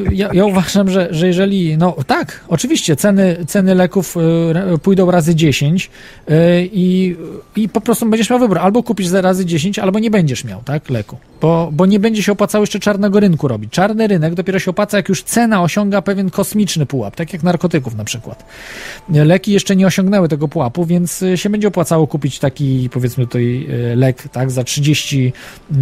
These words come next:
y, tam dwadzieścia tabletek za trzydzieści euro. E, gdzie na czarnym rynku jedna tabletka by kosztowała pięć euro.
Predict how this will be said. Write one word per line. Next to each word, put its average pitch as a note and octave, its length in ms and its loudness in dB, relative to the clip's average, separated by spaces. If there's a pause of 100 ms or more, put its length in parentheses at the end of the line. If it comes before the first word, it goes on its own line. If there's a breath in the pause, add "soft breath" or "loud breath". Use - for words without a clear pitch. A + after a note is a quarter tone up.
(320)
y, B2+ 40 -2
tam C3 240 2
dwadzieścia D#3 500 2
tabletek E3 480 0
za D3+ 120 0
trzydzieści D#3 500 -2
euro. A2 340 -2 (600 loud breath)
E, C3 260 2
gdzie C3 220 2
na F3+ 100 2
czarnym F#3 320 2
rynku G3 280 2
jedna F#3+ 220 2
tabletka F#3 380 0
by C#3+ 100 -2
kosztowała C3 400 -4
pięć B2+ 240 -6
euro. F#2+ 240 -10